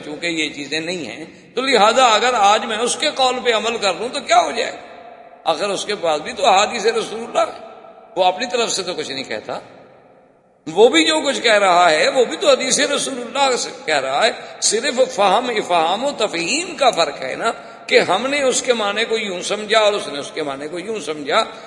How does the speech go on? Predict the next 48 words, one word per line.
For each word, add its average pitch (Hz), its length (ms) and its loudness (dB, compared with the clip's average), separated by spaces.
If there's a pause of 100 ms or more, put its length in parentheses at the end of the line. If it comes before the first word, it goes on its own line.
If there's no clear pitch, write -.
(100)
تو - 120 -8
افہام 214 500 0
و 311 140 -2
تفہیم 214 560 -2
میں 285 220 -4
تو 285 140 -4
فرق 185 260 0
ہو 294 180 2
سکتا 226 380 -2
ہے۔ - 40 -4 (280)
چار 247 280 6
آدمی 214 360 2
ہم 196 160 -4
بیٹھے 190 260 2
ایک 190 300 -2
عبارت 180 360 0
کا 185 100 0
ترجمہ 175 480 -6
کریں، 165 180 0
لازمی 170 360 -2
بات 170 240 0
ہے 170 60 2
ہر 185 160 4
آدمی 175 300 0
الگ 208 200 -2
ترجمہ 202 340 -6
کرے 180 240 -4
گا، - 60 -8 (1120)
یعنی 165 260 0
آپ 180 180 4
ایک 185 160 0
اردو 226 320 -4
کا 220 100 2
جملہ 196 300 -4
لے 180 140 0
کر 180 180 -4
کسی 165 240 -8
کو 165 140 -4
دے 165 140 -2
دیں، 151 160 -4
اس 139 140 -10
کو 170 120 -6
کہیں 175 200 -2
کہ 180 100 -4
جی 175 120 -8
اس 160 100 -8
کی 165 100 -10
تشریح 139 320 -8